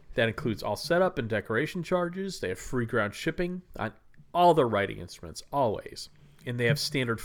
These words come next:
twenty-four to forty-eight hour production time on their most popular styles.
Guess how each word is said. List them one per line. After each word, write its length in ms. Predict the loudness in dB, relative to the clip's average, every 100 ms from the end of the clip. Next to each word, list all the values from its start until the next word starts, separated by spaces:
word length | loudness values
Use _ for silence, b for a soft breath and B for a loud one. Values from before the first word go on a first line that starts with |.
| 0
twenty-four 500 | 2 2 0 0 0
to 40 |
forty-eight 440 | -2 -2 0 2 4
hour 220 | 4 2
production 440 | 0 -2 -2 -4 -6
time 260 | -4 -2
on 80 | -2
their 100 | -2
most 220 | -4 -6
popular 340 | -4 -4 -2 -4
styles. 500 | 0 0 2 0